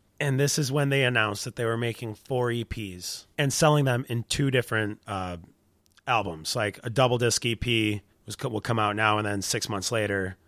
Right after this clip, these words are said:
another double disc E P, parts one through four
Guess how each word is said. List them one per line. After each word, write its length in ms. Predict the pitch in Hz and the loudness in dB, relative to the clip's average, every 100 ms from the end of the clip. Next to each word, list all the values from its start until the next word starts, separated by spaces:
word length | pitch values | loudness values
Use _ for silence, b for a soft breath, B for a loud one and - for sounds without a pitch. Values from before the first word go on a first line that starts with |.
| _ | _
another 260 | - 107 104 | -2 2 2
double 280 | 101 101 98 | 2 2 2
disc 480 | 98 90 - - - - | 0 0 -2 -4 -10 -6
E 140 | 92 | -6
P, 400 | - 95 90 87 _ _ _ | -4 -6 -6 -10 _ _ _
parts 320 | - 107 95 117 | -6 -4 -4 0
one 320 | 107 101 110 _ | 0 0 -4 _
through 180 | - 117 | -6 -6
four 640 | - - 107 101 98 101 | -4 0 2 2 0 -2